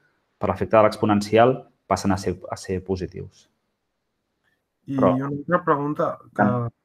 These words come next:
Speaker 2: bueno, això no està segur, però, clar, la suma de tots els valors no és igual a u, això sí que no.
Speaker 1: Sí, sí, perquè
Speaker 2: També.
Speaker 1: sí.
Speaker 2: Clar, bueno, la suma... De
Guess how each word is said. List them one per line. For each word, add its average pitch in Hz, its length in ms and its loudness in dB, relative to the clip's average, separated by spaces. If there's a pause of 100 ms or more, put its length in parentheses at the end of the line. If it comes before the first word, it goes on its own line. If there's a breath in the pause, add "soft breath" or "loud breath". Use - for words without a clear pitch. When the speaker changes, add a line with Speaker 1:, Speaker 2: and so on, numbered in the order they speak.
(140)
Speaker 2:
bueno, 127 300 -4
això - 300 -12
no 135 60 -8
està 143 200 -4
segur, 127 320 -8
però, 127 360 -4 (1080)
clar, 143 200 2
la 131 100 2
suma 151 320 4
de 143 80 2
tots 139 140 -4
els 151 160 0
valors 135 560 -2
no 127 220 0
és 117 80 -2
igual 110 240 -4
a 104 80 -8
u, 107 200 -10
això 113 180 -10
sí 113 140 -12
que 110 100 -10
no. 107 200 -10 (460)
Speaker 1:
Sí, - 200 6
sí, 165 220 6 (480)
perquè 110 300 6
Speaker 2:
També. 160 120 0 (180)
Speaker 1:
sí. - 100 -10 (680)
Speaker 2:
Clar, 156 180 8
bueno, 160 160 6
la 139 80 4
suma... 147 300 2
De 127 40 -4